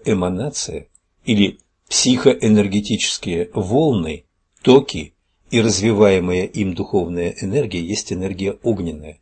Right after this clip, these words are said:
или агни. Она обладает всеми свойствами, присущими огненной стихии, то есть четвертой степени тонкости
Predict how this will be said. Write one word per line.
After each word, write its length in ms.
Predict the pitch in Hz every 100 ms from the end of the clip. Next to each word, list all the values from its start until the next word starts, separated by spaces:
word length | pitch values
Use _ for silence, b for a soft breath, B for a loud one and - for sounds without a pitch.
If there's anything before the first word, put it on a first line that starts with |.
| _
или 320 | 98 104 -
агни. 580 | - 90 85 90 87 - _ _ _ _ -
Она 220 | 113 165
обладает 460 | 123 107 117 117
всеми 280 | - - 98
свойствами, 720 | 90 - 165 170 - 82 76 _ _ _ -
присущими 600 | 110 104 156 - 135 117
огненной 400 | 101 107 117 123
стихии, 480 | - 143 - 87 -
то 100 | 104
есть 180 | 82
четвертой 520 | - 123 151 110 - 95
степени 460 | - 170 170 101
тонкости 640 | - 120 123 123 - 131